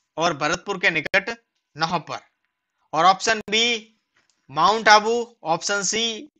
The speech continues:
नलियासर, ऑप्शन आपका फ़ोर है रन्ना। तो जल्दी से इसका करेक्ट आंसर बता दीजिएगा। महाभारत काल के अवशेष कहां पर मिले?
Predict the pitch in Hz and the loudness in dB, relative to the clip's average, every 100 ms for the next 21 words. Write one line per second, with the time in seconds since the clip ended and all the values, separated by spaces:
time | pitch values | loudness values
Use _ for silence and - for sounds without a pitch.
0 | _ _ 143 165 202 214 214 220 214 - | _ _ -6 0 4 4 4 2 0 -6
1 | _ - 170 175 196 190 196 _ _ _ | _ -6 -6 -4 -2 -2 -6 _ _ _
2 | 160 156 175 175 - 180 180 170 185 _ | -8 -2 4 4 2 0 2 2 0 _
3 | _ _ _ _ _ _ - 180 196 147 | _ _ _ _ _ _ 2 2 2 -4
4 | - _ _ _ _ _ _ _ _ _ | -6 _ _ _ _ _ _ _ _ _
5 | _ _ _ _ _ _ _ _ _ _ | _ _ _ _ _ _ _ _ _ _
6 | _ _ 156 131 160 185 185 202 - 208 | _ _ -12 -8 -4 -4 -4 -4 2 6
7 | 196 202 190 - 196 196 190 190 185 180 | 8 6 0 0 0 0 -2 -2 -2 -2
8 | 175 180 196 - _ _ _ _ _ _ | 0 0 0 -4 _ _ _ _ _ _
9 | _ _ _ _ _ _ _ _ _ _ | _ _ _ _ _ _ _ _ _ _
10 | _ _ _ _ _ _ _ _ _ _ | _ _ _ _ _ _ _ _ _ _
11 | _ _ _ _ _ _ 165 180 240 254 | _ _ _ _ _ _ -2 4 6 8
12 | 247 - 233 220 233 220 - 226 226 233 | 6 6 6 8 6 2 0 0 2 2
13 | 233 240 | 4 6